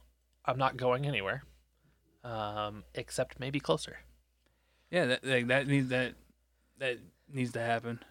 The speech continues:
Speaker 1: I'm working on it.
Speaker 2: Shit, I need to get closer to Ypsilanti.
Speaker 1: I, I am working on it. The problem is, like, everything affordable. The thing is, like, so my lease is coming up, man, and I'm looking at new housing,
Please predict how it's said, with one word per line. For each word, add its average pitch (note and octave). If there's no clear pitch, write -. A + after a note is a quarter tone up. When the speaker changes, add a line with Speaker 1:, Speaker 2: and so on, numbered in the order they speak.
Speaker 1:
I'm D#3
working A#2+
on F#2
it. -
Speaker 2:
Shit, C#3
I D3+
need F#3
to C3+
get C3
closer C3
to B2
Ypsilanti. A#2+
Speaker 1:
I, C#3
I C3
am C#3
working C3+
on G#2
it. G#2+
The C3
problem A3
is, D3+
like, C3
everything G3+
affordable. E3
The D3+
thing F#3+
is, E3+
like, D3
so -
my F3
lease F#3+
is -
coming B2
up, A2
man, B2
and D3+
I'm F#3+
looking F3
at C3+
new C3
housing, A#2